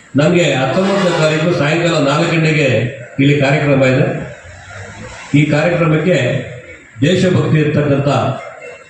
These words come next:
ಎಲ್ಲ ಯುವಕರು, ಮಕ್ಕಳು, ಯುವಕರು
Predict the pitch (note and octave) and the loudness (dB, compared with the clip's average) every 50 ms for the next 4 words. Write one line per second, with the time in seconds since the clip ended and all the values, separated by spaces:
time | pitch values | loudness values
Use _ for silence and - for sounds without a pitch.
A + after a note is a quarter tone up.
0 | - - - - - B2+ C3 C#3+ D#3 D#3 C#3 C3 C3+ C#3+ C#3+ C#3+ C#3 C#3+ C#3+ C#3 | -20 -20 -16 -6 0 2 2 4 4 4 2 2 4 4 4 4 4 4 4 4
1 | B2+ - - - - - - - - - - - - - - - A2+ C3+ D3 D3 | 2 0 -2 -6 -8 -10 -16 -20 -20 -20 -20 -20 -20 -14 -4 0 2 2 2 2
2 | C3 D3 C#3+ C#3+ C3+ C3 B2+ C3 C#3+ C#3+ C#3 C#3 C#3+ C#3 C3+ C3 - - - | 2 2 4 4 4 4 4 4 4 4 4 4 2 2 2 2 0 -2 -6